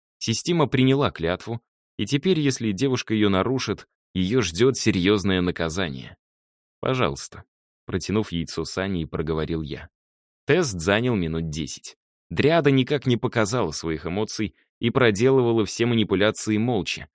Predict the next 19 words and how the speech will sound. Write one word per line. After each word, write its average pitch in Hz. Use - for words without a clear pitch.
так 156
что 156
оценить 147
ее 76
заинтересованность 76
в -
покупке 82
мне 139
так 110
и 104
не 98
удалось. 85
«Как 165
вам 156
наверняка 147
известно», 117
неожиданно 78
проговорила 82
Саня, 73